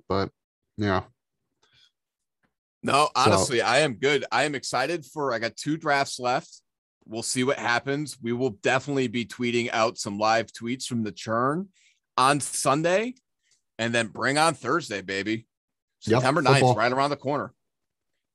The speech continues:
Speaker 1: Yep. Ohio State, Minnesota on Thursday night too this week. So check that one out. You got Garrett Wilson, um, and Chris Olave,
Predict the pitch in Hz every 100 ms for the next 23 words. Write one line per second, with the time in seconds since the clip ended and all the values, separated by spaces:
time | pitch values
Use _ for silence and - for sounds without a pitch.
0 | _ _ - 123 127 - 117 127 131 139
1 | 151 139 139 135 135 139 131 120 113 117
2 | 117 113 110 107 - 113 107 101 107 101
3 | - 107 101 - - 131 110 113 101 101
4 | 95 98 104 - 120 120 107 110 107 117
5 | 107 104 _ _ - _ _ - 104 101
6 | 101 101 98 95 - 117 110 117 117 107
7 | 101 98 95 90